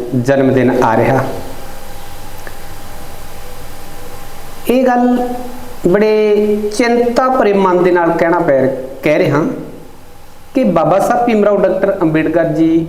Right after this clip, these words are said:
ਦੇ ਫਾਲੋਅਰ ਕੌਣ ਲੋਕ ਨੇ, ਅਨੁਆਈ ਕੌਣ ਲੋਕ ਨੇ,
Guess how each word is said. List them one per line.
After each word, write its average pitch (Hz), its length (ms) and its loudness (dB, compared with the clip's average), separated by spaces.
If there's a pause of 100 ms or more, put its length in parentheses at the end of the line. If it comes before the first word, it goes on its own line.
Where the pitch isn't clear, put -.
(120)
ਦੇ 165 120 2
ਫਾਲੋਅਰ 151 680 0 (260)
ਕੌਣ 185 320 2
ਲੋਕ 147 260 0
ਨੇ, 131 340 -2 (1500)
ਅਨੁਆਈ 165 300 4 (120)
ਕੌਣ 160 320 0
ਲੋਕ 147 240 -2
ਨੇ, 127 300 -2